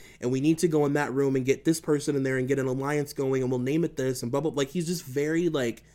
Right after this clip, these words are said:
he's really intense. And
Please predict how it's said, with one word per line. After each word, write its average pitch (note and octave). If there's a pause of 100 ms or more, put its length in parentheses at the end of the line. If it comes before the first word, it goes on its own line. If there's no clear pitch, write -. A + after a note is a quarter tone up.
(520)
he's F3+
really G3
intense. -
And B2+